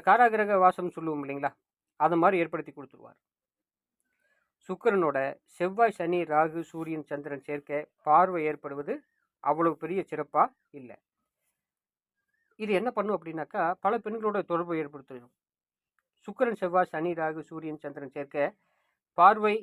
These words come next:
ஏற்படுவது கூட சிறப்பில்லைன்னு தான் சொல்லப்பட்டிருக்காங்க. பல பெண்களோட தொடர்பை ஏற்படுத்திடும் சொல்லுவாங்க இந்த சேர்க்கை. முறை தவறிய காமசேஷ்டை, தேவையில்லாத பழக்க வழக்கங்களை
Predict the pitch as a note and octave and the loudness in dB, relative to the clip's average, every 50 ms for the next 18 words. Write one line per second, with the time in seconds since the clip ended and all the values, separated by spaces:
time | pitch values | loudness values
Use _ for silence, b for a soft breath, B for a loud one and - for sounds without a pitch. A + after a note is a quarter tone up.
0 | - _ _ _ E3 F3 F3+ E3 E3+ E3+ E3 D#3+ D3+ D3 - E3+ E3+ A3+ D4+ D4 | -8 _ _ _ 0 0 0 0 -2 -4 -4 -2 -4 -6 -6 0 0 0 0 0
1 | _ _ _ F3+ F3 F3+ - F3+ E3 D#3+ D3 D3 C#3 E3+ F3 - D#3 C#3+ C#3 - | _ _ _ 0 0 0 0 -4 -6 -4 -4 -2 0 -2 -2 -2 -4 -8 -10 -12
2 | - - - B2 _ B2 A#2 - _ _ _ _ _ _ _ _ _ _ _ _ | -14 -20 -20 -20 _ -20 -20 -20 _ _ _ _ _ _ _ _ _ _ _ _
3 | _ _ _ E3 F#3+ B3+ C4+ C4 A#3 G#3+ G#3+ G3+ G3 G3 F#3 F#3 F3+ D#3+ - E3 | _ _ _ -2 0 0 -2 -4 -6 -8 -8 -6 -4 -4 -2 -2 -4 -6 -6 -8
4 | E3 F3+ F3 E3+ D#3+ D3+ D3 E3+ D#3 D3 - D3 D#3 D3+ - C#3 C3+ C#3 C3+ C3+ | -8 -6 -4 -4 -6 -6 -6 -10 -10 -10 -10 -10 -10 -10 -12 -10 -6 -6 -4 -4
5 | C3 B2+ B2 C3+ B2 - _ D3 C3 - _ A#2 _ _ _ _ _ _ _ _ | -6 -10 -12 -14 -16 -14 _ -14 -14 -14 _ _ _ _ _ _ _ _ _ _
6 | _ _ _ _ _ _ _ _ _ _ _ _ _ _ _ _ _ _ _ - | _ _ _ _ _ _ _ _ _ _ _ _ _ _ _ _ _ _ _ -4
7 | F3 F#3 G3 G3+ F#3 F#3 F#3 F#3 F3+ F#3+ F#3 F3 D3+ C#3 B2+ A#2+ A#2 A2+ - - | 0 4 8 10 10 10 10 8 6 6 6 6 6 4 4 0 -4 -8 -14 -20
8 | _ _ _ _ _ _ _ _ _ E3 D#3+ D#3+ D#3+ D3+ - D3 - - - C3 | _ _ _ _ _ _ _ _ _ 4 4 4 2 -2 -6 -10 -12 -10 -14 -14
9 | C3+ C#3 _ _ _ _ _ _ _ _ _ _ _ _ _ _ _ _ _ _ | -14 -14 _ _ _ _ _ _ _ _ _ _ _ _ _ _ _ _ _ _
10 | _ _ G3 G3+ G#3 G3 F3+ E3+ E3 D#3+ E3+ - - - D3 D#3+ F#3 - F#3+ E3+ | _ _ 2 2 2 2 -2 -2 -2 -4 -4 -6 -2 0 0 2 2 0 -2 -2
11 | D#3 C#3 - C3+ B2+ C3 C3+ | -2 -4 -8 -12 -12 -12 -12